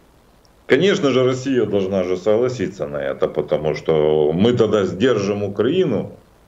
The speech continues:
силами нато, и, и украинцы не будут претендовать на отвоевание, значит, захваченных Россией территорий. Да, там же вот такая вот пластинка. А дальше я задам простой вопрос. А, простите, а, а если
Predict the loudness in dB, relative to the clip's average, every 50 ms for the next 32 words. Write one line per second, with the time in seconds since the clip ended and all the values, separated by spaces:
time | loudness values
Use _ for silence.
0 | _ _ -12 -6 -4 -2 -2 0 -2 -2 -4 -4 -2 -2 -2 -2 -2 -4 -8 -12
1 | -14 -16 _ _ -20 _ _ _ _ _ _ -6 -4 -2 0 0 2 2 2 2
2 | 2 0 0 0 0 -2 -2 -2 -2 -2 0 0 0 0 0 0 0 0 0 0
3 | -2 -2 -4 -6 -2 -2 -2 0 0 -2 -2 0 0 0 2 2 0 0 0 -2
4 | -2 -2 -2 -2 0 0 0 0 0 0 0 0 0 0 -2 -2 -2 -2 -2 -4
5 | -4 -6 -6 -6 -6 -4 -2 -2 -2 0 2 2 2 0 -2 -4 -6 -6 -6 -4
6 | -4 -4 -4 -4 -4 -4 -2 0 0 0 -2 -2 -2 -2 0 0 0 0 -2 -2
7 | 0 -2 0 0 0 0 2 2 0 0 0 0 0 0 0 0 0 -2 -2 -2
8 | 0 0 0 0 0 -2 -4 -6 -8 -6 -6 -6 -6 -8 -12 -18 -18 -18 -18 -16
9 | -16 -16 -16 -16 -20 _ _ _ _ _ _ _ _ _ _ _ _ _ _ _
10 | _ -12 -10 -4 0 0 0 2 0 -2 -2 -2 -2 0 0 2 2 2 4 4
11 | 2 2 2 0 0 0 0 0 0 0 0 0 0 -2 -4 -4 -2 -2 -2 -2
12 | 0 0 -2 -2 -4 -4 -4 -2 0 2 4 4 2 2 0 0 -2 -2 -2 -2
13 | -2 -2 0 0 0 0 0 2 0 0 2 0 0 0 0 0 0 0 2 2
14 | 0 0 0 2 2 2